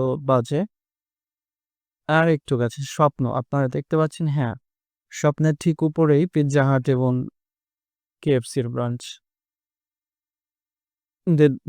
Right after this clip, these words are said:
দেখতে দেখতে চলে আসলাম। অনেকে বলবেন, "ভাই, আপনি কেন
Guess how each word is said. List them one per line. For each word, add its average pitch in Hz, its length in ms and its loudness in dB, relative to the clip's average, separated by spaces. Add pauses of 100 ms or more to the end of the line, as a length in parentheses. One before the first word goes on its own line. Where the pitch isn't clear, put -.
দেখতে 135 260 2
দেখতে 135 280 0
চলে 131 240 2
আসলাম। 120 380 -2 (1900)
অনেকে 160 280 0
বলবেন, 165 340 2
"ভাই, 156 180 4
আপনি 151 220 0
কেন 147 180 2